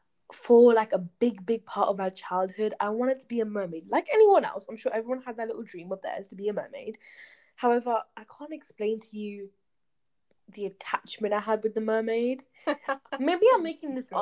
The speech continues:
Speaker 1: up because now I know I'm, like, a sea, I'm a sea sign. <laughs> Now I know I'm a water sign and everything. But it just, it fucking clicks. It, the shoe fits the foot,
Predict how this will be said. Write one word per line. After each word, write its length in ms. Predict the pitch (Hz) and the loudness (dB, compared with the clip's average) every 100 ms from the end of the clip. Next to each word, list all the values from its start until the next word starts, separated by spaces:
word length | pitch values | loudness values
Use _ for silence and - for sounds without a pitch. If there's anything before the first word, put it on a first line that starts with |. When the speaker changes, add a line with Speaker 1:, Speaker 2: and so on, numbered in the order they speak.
| 175 | -6
Speaker 1:
up 60 | 170 | -12
because 260 | 220 214 | -14 -10
now 180 | 202 190 | -6 -6
I 60 | 190 | -4
know 160 | 190 | -6
I'm, 60 | 190 | -6
like, 220 | 170 180 | -8 -12
a 40 | 180 | -16
sea, 260 | - 180 - | -18 -12 -8
I'm 140 | 190 | -6
a 60 | 175 | -8
sea 220 | - 208 | -10 -8
sign. 160 | 320 427 453 - | -4 -2 -2 -6
<laughs> 320 | - - - 247 | -8 -8 -4 0
Now 200 | 262 285 | 2 4
I 40 | |
know 160 | 269 254 | 2 0
I'm 60 | |
a 40 | 220 | -2
water 260 | 190 220 | -2 -4
sign 200 | 214 220 | -2 -2
and 80 | 226 | 0
everything. 420 | 226 233 247 247 247 - _ _ | -2 -2 -4 -4 -8 -18 _ _
But 240 | 233 214 - | 0 0 -2
it 140 | 226 | -8
just, 220 | 294 311 - _ - - _ _ - | -6 -8 -10 _ -18 -18 _ _ -10
it 140 | 226 | -10
fucking 480 | - 226 220 233 220 - | -6 -6 -4 -4 -6 -8
clicks. 420 | - 165 - - | -6 -6 -6 -10
It, 140 | - 190 | -6 0
the 100 | 214 | 0
shoe 420 | - - 294 294 294 _ _ | 0 0 0 0 -8 _ _
fits 280 | 220 220 - | 4 4 -6
the 120 | 196 - - | -10 -10 -6
foot, 240 | - - | 2 2